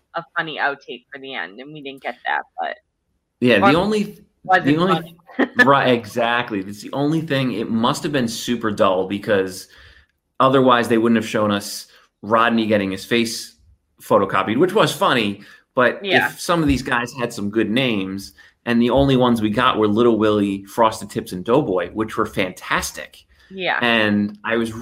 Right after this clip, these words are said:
Speaker 2: really
Speaker 1: wanted
Speaker 2: hoping
Speaker 1: you to
Speaker 2: we were
Speaker 1: keep going.
Speaker 2: Seriously, because now we can't even talk about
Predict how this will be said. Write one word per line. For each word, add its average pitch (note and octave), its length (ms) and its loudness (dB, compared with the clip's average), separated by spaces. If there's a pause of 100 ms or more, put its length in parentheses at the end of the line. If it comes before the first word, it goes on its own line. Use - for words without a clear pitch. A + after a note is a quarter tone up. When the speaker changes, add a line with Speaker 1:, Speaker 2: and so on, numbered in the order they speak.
Speaker 2:
really G#3 180 4
Speaker 1:
wanted E3+ 160 8
Speaker 2:
hoping C3+ 220 0
Speaker 1:
you A#2 60 0
to A#2 60 2
Speaker 2:
we B2 80 2
were A#2+ 80 2
Speaker 1:
keep A#2 140 -8
going. E3+ 460 -4 (220)
Speaker 2:
Seriously, C#3 1000 0
because B2+ 420 0
now D3 680 2 (340)
we C3 160 -2
can't D3+ 260 0
even B2 640 2 (420)
talk E3+ 400 2
about A#2 640 2